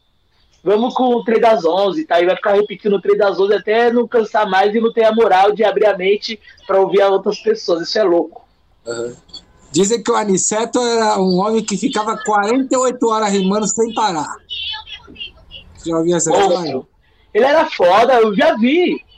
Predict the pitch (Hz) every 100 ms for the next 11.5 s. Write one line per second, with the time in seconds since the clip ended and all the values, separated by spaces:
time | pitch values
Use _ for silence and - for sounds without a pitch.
0 | - 220 220 262 220 240 277 269 208 208
1 | 190 214 180 208 254 254 190 190 202 -
2 | - 208 180 170 - 233 294 233 - 202
3 | 185 160 160 170 147 143 123 135 _ _
4 | - - - 165 202 247 226 240 240 226
5 | 214 196 156 165 262 285 165 - _ _
6 | _ 175 196 180 226 285 277 240 180 202
7 | 208 - 190 202 190 190 185 185 190 175
8 | 175 185 156 196 196 185 - - _ 175
9 | 190 196 226 233 240 233 226 220 220 220
10 | 196 185 208 196 208 202 202 202 214 226
11 | 170 160 - 190